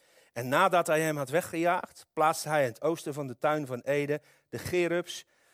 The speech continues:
en het heen en weer flitsende vlammende zwaard. En zij moesten de weg naar de levensboom bewaken." Weet je, God verstoot de mens uit de Hof van Eden om erger te voorkomen. Niet om ons, om ons uit een heerlijke plek weg te brengen, maar dat hij zegt van:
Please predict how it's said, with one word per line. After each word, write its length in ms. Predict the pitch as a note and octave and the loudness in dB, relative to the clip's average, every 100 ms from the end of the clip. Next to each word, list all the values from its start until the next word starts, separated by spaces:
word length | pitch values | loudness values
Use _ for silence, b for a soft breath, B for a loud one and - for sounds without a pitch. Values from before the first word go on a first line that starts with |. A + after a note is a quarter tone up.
| b - | b -6
en 120 | C3+ | -4
het 120 | B2 | 0
heen 200 | D3 D#3 | 2 2
en 80 | C3 | 0
weer 180 | C#3+ C#3 | 0 -2
flitsende 500 | - C#3+ - B2+ A#2 | -2 -6 -6 -8 -4
vlammende 380 | C#3 C3 A#2+ | -2 -2 -6
zwaard. 440 | G2 B2 B2+ F#2 G#2 | -6 0 0 0 -4
En 80 | F#2+ | -4
zij 180 | B2+ | -2
moesten 300 | C3+ C3 C3 | -2 -4 -10
de 60 | A2 | -4
weg 220 | B2 B2 | -2 -2
naar 120 | B2+ | -4
de 80 | A#2 | -4
levensboom 680 | A#2+ C#3 B2 G2+ G#2 G#2 F2 | 0 0 -2 -6 -8 -8 -8
bewaken." 580 | F#2 F#2+ F2+ E2+ - F#2 b b b b b b | -10 -8 -8 -10 -16 -20 b b b b b b
Weet 100 | - | -14
je, 80 | F3+ | -12
God 320 | - A3 G#3+ | -8 -6 -6
verstoot 680 | - - - G#3 G#3 G#3 D3+ | -8 -10 -4 2 2 0 -4
de 80 | D#3+ | -2
mens 360 | E3 F#3 E3 | 2 0 0
uit 180 | D3+ D#3 | -2 -2
de 60 | C#3 | -2
Hof 200 | D#3+ - | -6 -6
van 180 | C3+ C3+ | -10 -6
Eden 380 | D#3+ E3 D#3+ E3 b b | -4 -2 -2 -6 b b
om 200 | - D3+ - | -8 -8 -2
erger 420 | D#3+ D3+ D3 C3+ | -2 0 -2 -4
te 120 | C#3+ | -6
voorkomen. 640 | B2 A#2+ - A#2 G2+ D#2+ C#2+ _ _ _ _ _ _ _ _ _ _ _ _ | -8 -8 -4 -4 -4 -14 -20 _ _ _ _ _ _ _ _ _ _ _ _
Niet 260 | C#3+ B3 | -6 -4
om 120 | F#3+ E3 | -2 -4
ons, 320 | D3 - - | -4 -8 -10
om 140 | D#3 | -8
ons 160 | C#3 - | -6 -2
uit 200 | C3+ C3+ | -2 -2
een 80 | B2 | -4
heerlijke 360 | D3+ C#3+ A#2+ | -4 -4 -6
plek 280 | - D#3+ E3 | -6 -6 -4
weg 180 | C3+ - | -6 -8
te 80 | B2 | -8
brengen, 280 | B2 A#2+ | -8 -6
maar 100 | C3 | -4
dat 100 | C3 | -6
hij 80 | B2 | -4
zegt 120 | B2+ - | -6 -6
van: 160 | A#2+ | -10